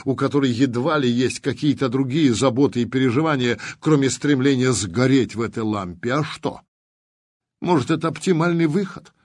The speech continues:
Она извлекла из-под подушки свой старый кошелек. В нем давно не было никаких денег, да и ни к чему они сейчас.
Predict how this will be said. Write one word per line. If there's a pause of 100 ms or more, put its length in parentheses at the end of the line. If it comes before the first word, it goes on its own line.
(640)
Она
извлекла
из-под
подушки
свой
старый
кошелек. (220)
В
нем
давно
не
было
никаких
денег,
да
и
ни
к
чему
они
сейчас.